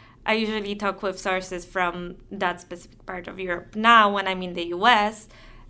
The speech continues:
and someone from Poland reaches out to me, that's a bit more tricky, you know, because I'm here, there is six-hour time difference, and it doesn't feel like a lot, but actually, like, right now, it's already, like, the working day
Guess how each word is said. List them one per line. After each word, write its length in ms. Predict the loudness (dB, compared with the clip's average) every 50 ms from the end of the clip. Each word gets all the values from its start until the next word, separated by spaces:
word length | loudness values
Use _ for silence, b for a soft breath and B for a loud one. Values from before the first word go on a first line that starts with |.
| -12 -4
and 240 | -2 0 0 0 -2
someone 460 | -4 -4 -4 -2 -2 -2 -2 -4 -8
from 260 | -8 -6 -6 -6 -6
Poland 400 | -2 0 2 2 2 0 -2 -4
reaches 280 | -6 -8 -8 -10 -10 -8
out 180 | -6 -8 -8 -8
to 60 | -10
me, 200 | -8 -4 -4 -4
that's 360 | -4 -4 -4 -4 -6 -8 -10
a 40 | -10
bit 320 | -10 -8 -10 -10 -10 -8 -4
more 360 | -2 0 0 0 -2 -6 b b b b b b b b
tricky, 360 | -4 -4 -4 -4 -4 -6 -6
you 160 | -4 -4 -4
know, 200 | -4 -4 -4 -4
because 320 | -6 -8 -10 -8 -8 -6 -4
I'm 160 | -4 -6 -6
here, 380 | -4 -2 0 2 4 2 2 2
there 160 | 0 -2 -2
is 180 | -2 -4 -6
six-hour 720 | -8 -10 -10 -10 -8 -4 -2 -2 0 0 0 -2 -2 -4 -6 b b b b b b b -2
time 220 | 0 2 2 2
difference, 440 | 0 -2 -2 -2 -2 -2 -2 -4 -6
and 160 | -6 -4 -4
it 120 | -4 0 2
doesn't 320 | 2 2 2 2 -4 -6
feel 200 | -4 -4 -2 -2
like 260 | 0 -2 -4 -4 -4
a 40 | 0
lot, 240 | 2 2 0 0 -2
but 100 | -4 -2
actually, 520 | -2 -2 -4 -4 -8 -10 -8 -8 -8 -8
like, 300 | -8 -8 -8 -8 -8 -2
right 280 | 0 2 2 0 0 -2
now, 420 | 0 2 2 2 2 0 -2 -6 b b b b b b b b b b -20 -20 -14 -8
it's 160 | -6 -6 -4
already, 880 | -2 -2 0 0 2 0 2 2 0 0 -2 -4 -6 -8 -10 -10 -12 -12 -16 -20 -20 -20 -18
like, 460 | -8 -6 -4 -4 -4 -6 -8 -12 -18 -18 -6
the 100 | -4 -4
working 420 | 0 0 -2 -2 -2 -6 -10 -8 -8
day 420 | -6 -6 -4 -6 -6 -8 -10 -12